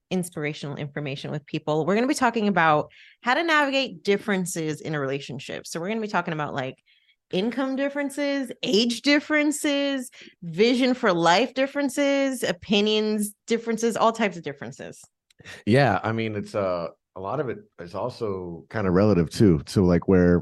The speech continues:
Speaker 2: you know, we're at in our situation and where we're at in our journey in life. And I mean, I'm, uh, I know on my thirty-year journey, I've already changed within the last ten years since I was eight, you know, eighteen to twenty. Now that I'm thirty, almost thirty-one,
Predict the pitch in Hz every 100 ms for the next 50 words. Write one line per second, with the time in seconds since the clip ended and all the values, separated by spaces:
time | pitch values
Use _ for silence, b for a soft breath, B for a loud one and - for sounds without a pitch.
0 | - 101 92 85 90 87 87 - 87 85
1 | 98 87 92 92 101 131 117 85 76 B
2 | B B B B 95 92 90 92 92 87
3 | 85 95 98 95 87 87 101 117 - 85
4 | 82 82 - 90 90 87 90 95 92 85
5 | 82 - 87 98 98 95 90 90 92 113
6 | 101 95 92 92 92 110 98 87 92 90
7 | 85 101 98 92 - 101 110 104 107 110
8 | - 131 117 101 87 98 92 98 92 110
9 | 110 107 - _ - 123 98 95 131 -
10 | 131 120 113 123 123 127 - 110 110 110
11 | 104 101 113 113 110 104 - 104 104 107
12 | 104